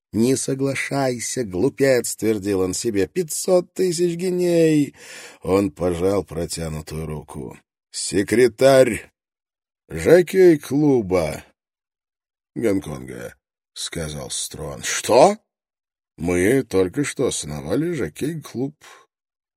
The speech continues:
Вы его секретарь. Ваша работа — найти лошадей, разметить скаковой круг, заложить здание клуба, основать самый богатый,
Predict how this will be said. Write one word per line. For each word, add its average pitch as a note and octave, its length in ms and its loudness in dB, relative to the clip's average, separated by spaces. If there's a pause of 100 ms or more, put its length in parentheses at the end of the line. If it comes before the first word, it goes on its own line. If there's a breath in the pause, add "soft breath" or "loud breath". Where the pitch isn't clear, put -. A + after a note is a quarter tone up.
(200)
Вы D3 360 6 (540)
его D3 300 -2
секретарь. - 840 -4 (720)
Ваша A#2 320 4
работа — A#2+ 420 4
найти G#2+ 380 2
лошадей, F#2+ 720 0 (580)
разметить D#3+ 640 2
скаковой D#2+ 500 -6
круг, - 640 -10 (140)
заложить F2+ 480 -2
здание F2+ 500 0
клуба, G#2 540 0 (460)
основать B2 720 0
самый B2+ 540 -2
богатый, F#2+ 880 -2